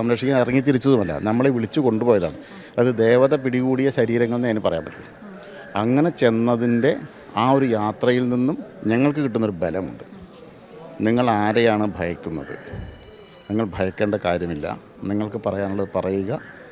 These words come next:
അത് ശക്തമായി പറയുക, എതിർക്കുന്നവർക്ക് കൃത്യമായ മറുപടി കൊടുക്കുക,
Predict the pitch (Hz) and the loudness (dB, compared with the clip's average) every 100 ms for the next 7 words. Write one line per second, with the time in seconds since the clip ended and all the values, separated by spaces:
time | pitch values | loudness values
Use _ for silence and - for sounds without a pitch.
0 | - - - 98 110 - - - - 143 | -20 -20 -8 -6 -6 -4 -2 -2 4 6
1 | 127 101 95 90 90 135 123 - - - | 6 4 0 0 -4 -8 -12 -20 -12 -4
2 | 98 107 - 120 117 113 107 120 98 101 | -2 -2 -4 -4 -2 -2 -4 -8 -4 -2
3 | 101 95 87 92 104 110 98 85 85 | -2 -4 -4 -4 -2 -2 -2 -4 -8